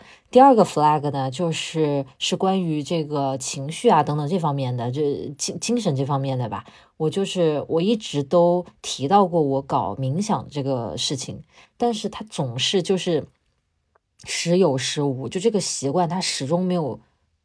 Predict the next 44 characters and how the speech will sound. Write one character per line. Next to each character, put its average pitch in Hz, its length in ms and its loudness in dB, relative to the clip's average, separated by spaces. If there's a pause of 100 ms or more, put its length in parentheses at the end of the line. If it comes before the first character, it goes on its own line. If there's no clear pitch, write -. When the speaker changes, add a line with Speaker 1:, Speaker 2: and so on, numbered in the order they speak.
(140)
Speaker 2:
像 190 260 2
运 226 180 4
动 220 140 4
那 196 40 6
么， 175 40 6
Speaker 1:
建 214 260 6
立。 127 260 0 (680)
Speaker 2:
那 220 160 6
么 196 160 6
好 - 300 0
的 123 100 -4
建 160 320 0
立 156 140 0
到 143 140 0
我 113 100 -4
的 127 80 -4
生 151 220 -6
活 139 160 -2
里 123 160 -4
面， 110 240 -12 (340)
就 233 100 0
总 147 200 -4
觉 131 160 0
得 151 100 4
这 196 160 0
个 175 80 0
东 170 180 0
西 180 160 -2
它 - 160 -6 (240)
需 - 220 -4
要 185 100 4
一 151 120 2
定 175 120 -2
的 160 80 -2
门 131 280 -6
槛。 - 200 -10 (120)
所 - 180 -4
以 160 80 -2
二 170 140 -2
零 165 120 -2
二 175 80 0
三 190 220 -4
年 143 220 -2
在 139 320 -4